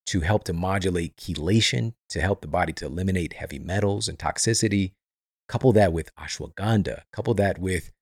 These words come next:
coconut water, and put this together in a formula with some other superfoods in a green juice concentrate that tastes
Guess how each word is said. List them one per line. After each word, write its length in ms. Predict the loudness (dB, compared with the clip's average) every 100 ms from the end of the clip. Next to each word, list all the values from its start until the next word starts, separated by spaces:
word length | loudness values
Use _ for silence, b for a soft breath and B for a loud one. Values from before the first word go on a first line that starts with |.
| _ _ _ -10
coconut 500 | -4 2 4 4 2
water, 460 | -2 -4 -4 -12 -16 _ _ _ _ -6
and 480 | 2 6 6 2 -4 _ -6
put 120 | -2
this 100 | 0
together 460 | 4 4 4 2
in 160 | -4 -10
a 40 |
formula 640 | -12 -8 0 2 2 2 -2
with 160 | 0
some 160 | 0 0
other 180 | -2 2
superfoods 760 | 2 2 -4 0 0 0 -2 -6 _ _ _ _ -10
in 100 | -6
a 220 | -4 -4 -8
green 460 | 2 6 8 6 4
juice 380 | 6 6 6 4
concentrate 840 | 0 -2 -2 -2 -2 -4 -8 -12 _ _ _ _ -8
that 200 | -6 0
tastes 280 | 2 4